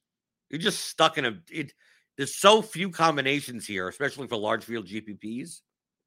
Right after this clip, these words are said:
Like, once you shove in a ninety-five hundred, ninety-three hundred, and eighty-nine hundred dollar fighter, your remaining av-, your average remaining player salary is seventy-four thirty-three.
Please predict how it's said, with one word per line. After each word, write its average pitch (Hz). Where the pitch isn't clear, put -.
Like, 110
once 190
you 233
shove 170
in 165
a 135
ninety-five 143
hundred, 131
ninety-three 131
hundred, 127
and 120
eighty-nine 123
hundred 123
dollar 117
fighter, 127
your 127
remaining 196
av-, 160
your 160
average 185
remaining 156
player 143
salary 104
is 90
seventy-four 110
thirty-three. 87